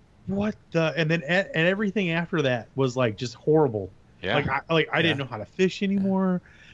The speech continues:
Speaker 1: Like, I
Speaker 3: Yeah.
Speaker 1: didn't, I was like, my, my whole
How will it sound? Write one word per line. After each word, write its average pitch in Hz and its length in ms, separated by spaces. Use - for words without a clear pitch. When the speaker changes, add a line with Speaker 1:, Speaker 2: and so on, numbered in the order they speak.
Speaker 1:
Like, 131 240
I 147 120
Speaker 3:
Yeah. 160 140
Speaker 1:
didn't, 135 220
I 147 80
was 160 180
like, 135 180
my, 160 220
my 151 140
whole 139 280